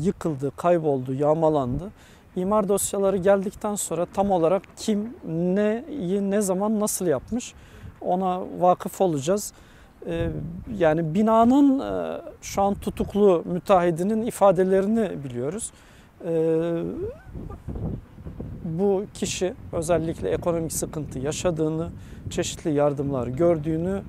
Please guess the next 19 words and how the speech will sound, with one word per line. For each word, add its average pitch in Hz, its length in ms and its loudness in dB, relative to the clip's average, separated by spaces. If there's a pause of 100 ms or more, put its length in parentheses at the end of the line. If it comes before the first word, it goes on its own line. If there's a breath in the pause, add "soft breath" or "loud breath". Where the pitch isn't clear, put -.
(500 loud breath)
e, 135 340 -6 (160)
kabul 185 240 4
etmiş 190 420 4
durumda. 127 420 -4 (580 loud breath)
E, - 20 -6
hatta, 185 800 4
e, 156 920 -8
verdiği 170 360 6
isimler 156 420 -2
mesela 139 420 -8 (120)
Ahmet 160 380 0
Canbaz 151 680 2 (720 soft breath)
gibi 143 360 -2 (480)
isimler 165 500 -2
veriyor. 135 280 -6
Ahmet 175 320 -6
Canbaz, 196 580 2 (640 soft breath)
e, 156 340 -6 (920)
benim 185 520 6